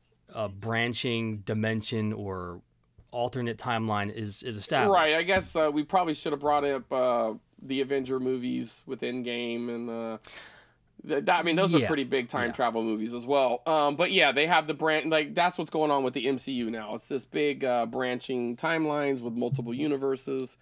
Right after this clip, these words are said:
Speaker 2: There was actually another show
Speaker 1: Yeah.
Speaker 2: that was called Sliders that they slided in between dimensions. So that's kinda s-, it's weird.
Speaker 1: Okay.
Speaker 2: Uh, it was on Fox for a long time, but, um,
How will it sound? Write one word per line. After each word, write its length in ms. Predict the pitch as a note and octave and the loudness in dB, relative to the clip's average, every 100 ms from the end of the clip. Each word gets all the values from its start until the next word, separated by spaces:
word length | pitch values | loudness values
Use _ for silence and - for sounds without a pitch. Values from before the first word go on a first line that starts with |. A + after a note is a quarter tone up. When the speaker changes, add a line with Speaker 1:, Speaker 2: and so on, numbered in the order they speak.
| _ - - - | _ -20 -6 4
Speaker 2:
There 120 | A3+ | 6
was 120 | A#3+ | 6
actually 340 | C4 C4+ C#4 | 4 2 4
another 480 | G3+ F#3+ G3+ G#3+ F#3 E3+ | 4 6 4 4 2 0
show 540 | - F3+ F#3 F3+ F3 | 2 4 4 4 0
Speaker 1:
Yeah. 60 | - _ _ _ - | -6 _ _ _ 2
Speaker 2:
that 180 | D#3+ - | 4 4
was 140 | D3+ | 0
called 320 | - D#3+ C3 | 4 4 4
Sliders 880 | - - D#3+ F3+ D#3+ A#2+ A2+ A#2 - | -2 0 4 4 4 2 2 -2 -6
that 220 | - C#3 | -2 0
they 120 | D#3 D3+ | 2 0
slided 540 | - D#3+ D3+ C#3+ C#3 | 2 4 4 4 2
in 140 | C#3+ | 0
between 340 | C3 B2+ D3+ B2+ | -2 -2 0 0
dimensions. 800 | A#2 C3 D3 - A2 G#2+ - - _ _ _ _ | 0 2 0 -4 -12 -14 -18 -20 _ _ _ _
So 120 | - | -2
that's 180 | E3+ A3+ | 2 2
kinda 240 | - C4+ A#3 | 4 4 4
s-, 220 | - B3 - | 0 -2 0
it's 220 | G3 F3+ | 0 0
weird. 420 | G3+ A#3 F#3+ C#3+ | 2 4 4 4
Speaker 1:
Okay. 300 | C3 C3 B2+ - | 4 4 4 2
Speaker 2:
Uh, 60 | |
it 80 | C#3+ | 0
was 140 | D3 | 2
on 340 | D#3+ D3 C#3 B2 | 2 2 2 -2
Fox 400 | - C3 A#2+ - | 0 2 2 -4
for 160 | - | -2
a 60 | A2+ | -2
long 240 | A2 A2 | -2 -4
time, 260 | A2+ A2+ A2 | -4 -4 -2
but, 300 | A2+ C#3+ B2+ | 2 2 2
um, 340 | C#3 C3+ A#2 | 0 2 0